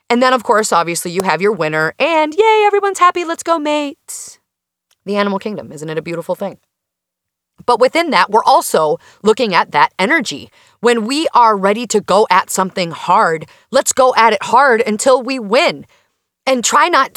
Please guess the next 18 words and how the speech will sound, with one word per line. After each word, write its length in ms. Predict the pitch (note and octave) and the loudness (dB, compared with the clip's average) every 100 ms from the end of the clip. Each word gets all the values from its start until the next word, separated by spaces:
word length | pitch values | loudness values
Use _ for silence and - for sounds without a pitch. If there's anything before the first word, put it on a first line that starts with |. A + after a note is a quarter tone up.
| - | -4
to 260 | A#3 A#3 - F3 | -2 -2 -4 -2
give 220 | G#3+ A#3+ - | 2 2 2
up, 320 | C#4 C#4 - | 0 0 -4
because 420 | - G#3+ A#3 G#3+ - - | -8 -2 0 0 -2 -2
a 80 | |
ram 540 | G3+ G3+ D#4+ B3+ A#3+ B3+ | 0 2 2 2 0 -4
that 220 | F#3+ G#3 G#3+ _ _ D3+ | -2 -2 -2 _ _ -4
gets 220 | F#3+ A3+ | -2 0
a 60 | F3+ | 0
headache 480 | G3 D4+ G#3 G#3+ | 0 2 2 2
is 120 | A#3 A3 | 2 2
like, 240 | B3 A#3+ | 0 -2
"Peace 260 | - D4 - | -6 -4 2
out, 260 | C#4 F#4+ - - | 4 4 2 -2
bro, 240 | F#3 C4 | 2 4
I'm 160 | B3+ B3 | 2 2
Dundee, 460 | A#3 F#4 A#3+ D3 - _ _ - | 0 0 -4 -8 -12 _ _ -2
crocodile." 560 | G#3+ F#3 F#3 F#3+ B3+ | -2 0 2 4 2